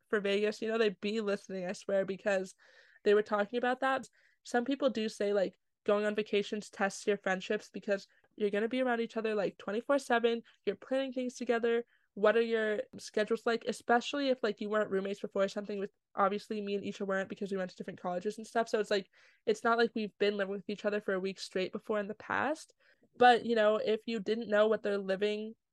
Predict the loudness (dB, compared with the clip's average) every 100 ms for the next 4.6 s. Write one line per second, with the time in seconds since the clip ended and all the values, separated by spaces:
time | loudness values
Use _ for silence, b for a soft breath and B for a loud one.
0 | _ -4 0 2 0 -2 -6 0 2 2
1 | -2 2 2 4 2 2 2 2 4 4
2 | 2 -2 0 2 0 0 -2 0 -6 -2
3 | -2 2 0 0 2 4 4 2 -2 2
4 | 2 2 2 2 2